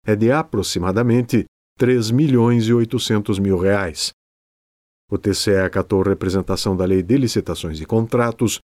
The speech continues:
formulada pela empresa Agile Equipamentos Odontológicos. Ela afirmou que o agrupamento do objeto em lote único seria restritivo. Segundo a representação,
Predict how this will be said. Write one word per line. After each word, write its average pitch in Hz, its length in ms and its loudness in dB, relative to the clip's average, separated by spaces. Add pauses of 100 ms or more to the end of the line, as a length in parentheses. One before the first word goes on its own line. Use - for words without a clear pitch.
(160)
formulada 120 600 2
pela 120 200 0
empresa 117 680 0
Agile 117 720 2
Equipamentos 110 720 -2
Odontológicos. 98 1040 0 (960)
Ela 87 200 -2
afirmou 135 480 2 (340)
que 135 80 0
o - 20 4
agrupamento 127 680 0
do 98 80 2
objeto 90 500 -2
em 143 80 2
lote 92 340 -2
único 120 460 2
seria 123 460 2
restritivo. 113 960 0 (1080)
Segundo 113 460 0
a 82 40 -4
representação, 98 840 -2